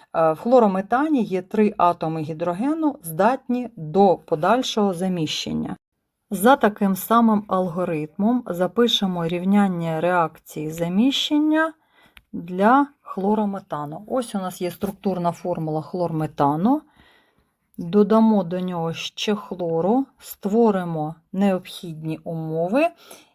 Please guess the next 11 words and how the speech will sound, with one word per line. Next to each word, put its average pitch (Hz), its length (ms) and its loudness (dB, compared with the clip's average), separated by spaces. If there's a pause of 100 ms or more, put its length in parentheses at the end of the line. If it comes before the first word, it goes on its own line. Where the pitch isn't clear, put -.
(180)
і 269 260 -2
один 208 560 0
з - 140 -12
цих - 540 0
атомів 170 500 2
гідрогену 190 800 0 (340)
може 220 320 4
заміститися 247 920 -4
на 214 420 2 (320)
атом 233 380 2
хлору. - 480 -8